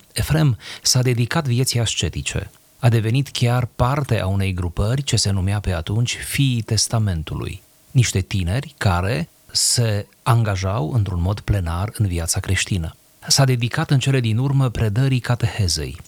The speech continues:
A fost un fel de catehet, adică cel care învață pe catehumeni, pe candidații de botez, doctrina creștină. Instrucția și educația sa acopereau în general spațiul mesopotamian,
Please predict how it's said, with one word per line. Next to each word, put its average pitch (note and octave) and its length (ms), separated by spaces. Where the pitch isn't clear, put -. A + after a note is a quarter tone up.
A A#2+ 80
fost B2+ 280
un G#2+ 120
fel A#2 240
de G#2 120
catehet, G2+ 640
adică G#2 280
cel C#3 260
care G#2 220
învață F#2+ 480
pe F#2+ 160
catehumeni, G2+ 840
pe B2+ 120
candidații G2+ 560
de E2 100
botez, F2 520
doctrina F2 480
creștină. E2+ 560
Instrucția D#3 600
și - 140
educația A2+ 560
sa C#3+ 280
acopereau B2 600
în B2 120
general B2 460
spațiul B2+ 540
mesopotamian, A2 1040